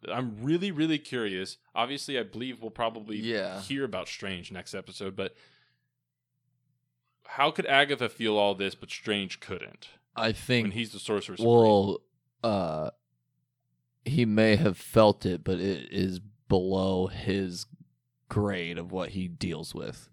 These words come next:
Speaker 1: I guess you're right, 'cause they deal
Speaker 2: That's,
Speaker 1: with, like
Speaker 2: that'd be what I would guess is, but, and he also, he doesn't know Wanda, like, you know.
Speaker 1: Well, Agatha didn't know Wanda at all.
Speaker 2: I know, but it, like, it's not like Strange is like,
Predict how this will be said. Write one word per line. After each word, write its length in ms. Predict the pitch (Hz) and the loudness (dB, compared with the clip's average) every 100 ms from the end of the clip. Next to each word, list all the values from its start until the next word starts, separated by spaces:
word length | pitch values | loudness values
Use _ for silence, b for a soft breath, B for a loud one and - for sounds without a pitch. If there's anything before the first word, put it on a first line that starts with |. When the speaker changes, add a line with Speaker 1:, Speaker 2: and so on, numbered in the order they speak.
| _ | _
Speaker 1:
I 80 | 107 | -16
guess 220 | 104 - | -16 -14
you're 100 | 98 | -12
right, 200 | 87 85 | -12 -12
'cause 80 | - | 0
they 160 | 107 101 | 4 4
deal 120 | 110 | 2
Speaker 2:
That's, 40 | 101 | -2
Speaker 1:
with, 80 | 92 | -2
like 80 | - | 8
Speaker 2:
that'd 260 | 117 113 | 10 10
be 120 | 104 104 | 8 6
what 180 | 95 | 6
I 120 | 90 92 | 4 2
would 240 | 92 92 _ _ 104 | 0 -4 _ _ -2
guess 340 | 101 90 98 | 0 0 -4
is, 240 | 92 87 - _ _ - | -8 -10 -16 _ _ 0
but, 320 | 120 107 - _ _ _ _ _ _ _ _ - | 4 4 0 _ _ _ _ _ _ _ _ -12
and 100 | 107 | -4
he 100 | 113 | 2
also, 280 | 117 - 117 | 2 2 0
he 120 | 107 | 2
doesn't 240 | 117 107 110 | 2 0 0
know 140 | 107 | 0
Wanda, 540 | 95 90 90 90 87 - | 0 0 -2 -2 -4 -4
like, 400 | - 85 87 - _ _ _ | -8 -10 -12 -18 _ _ _
you 80 | - | -14
know. 240 | 85 67 - _ _ _ - | -12 -14 -16 _ _ _ -20
Speaker 1:
Well, 120 | 110 | -14
Agatha 320 | 104 101 98 | -12 -12 -14
didn't 240 | 95 98 87 | -16 -16 -16
know 100 | 85 | -16
Wanda 360 | 85 82 80 87 | -16 -16 -18 -14
at 60 | |
all. 320 | 90 - - _ _ _ _ _ _ | -12 -12 -12 _ _ _ _ _ _
Speaker 2:
I 60 | 127 | 0
know, 180 | 139 120 | 4 4
but 300 | 110 104 - | 4 4 2
it, 220 | 101 - | 0 4
like, 320 | 107 98 90 | 4 4 2
it's 180 | 104 - | -2 2
not 140 | 110 | 2
like 160 | 95 90 | 4 0
Strange 500 | - - 107 95 92 | 0 2 4 4 2
is 200 | 92 98 | 0 -2
like, 340 | 92 90 - | -2 -4 -8